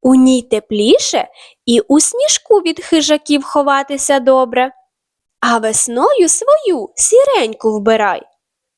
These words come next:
У ній легко влітку серед зеленої травички стрибати непомітно». Зрадів зайчик,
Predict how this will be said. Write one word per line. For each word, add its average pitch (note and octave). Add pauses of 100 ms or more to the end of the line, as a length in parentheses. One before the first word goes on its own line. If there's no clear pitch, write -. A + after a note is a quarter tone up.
(140)
У B3
ній F#4
легко C#4
влітку C4+
серед D#4
зеленої A#3
травички F4+
стрибати D4
непомітно». C#4+ (1040)
Зрадів A3
зайчик, B3+